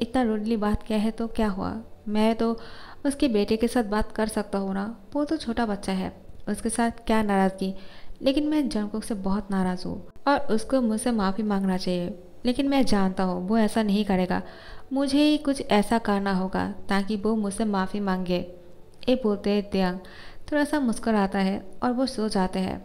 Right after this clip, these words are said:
शाम के टाइम पे जंगकुक घर वापस आ गए हैं। वो कुछ ऑफिस के काम कर रहे थे अपने फ़ोन पर। आयन जंगकुक को बोलते हैं, "डैड, क्या आप काम कर रहे हो?"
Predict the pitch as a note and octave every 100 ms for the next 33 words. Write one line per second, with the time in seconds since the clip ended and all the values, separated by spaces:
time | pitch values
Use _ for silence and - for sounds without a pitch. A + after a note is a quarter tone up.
0 | - - - A3+ A3 A3 B3 A3+ F#3+ F#3+
1 | F#3 F#3 G3 - - A#3 A3 C#4 C#4 D4+
2 | C#4 C#4+ A#3 A3+ B3+ A#3+ A3 G#3+ G#3 G3+
3 | A#3 B3+ - A#3 C#4+ D4+ D4 - G#3 A3+
4 | A3 B3 B3 G#3 G#3+ A3 G3+ G3+ G3+ A#3
5 | - A3 G#3 G3 F#3+ F#3 F#3 - - -
6 | - - - G#3 G3+ G3 G#3+ - - -
7 | - A3 B3 A#3+ C4 C4 G#3 G3+ G3+ G3+
8 | G3+ G#3 G3 G3 - - - - - D#4
9 | D#4+ D#4 - B3 C4+ A3+ G3 G3 G3 A3+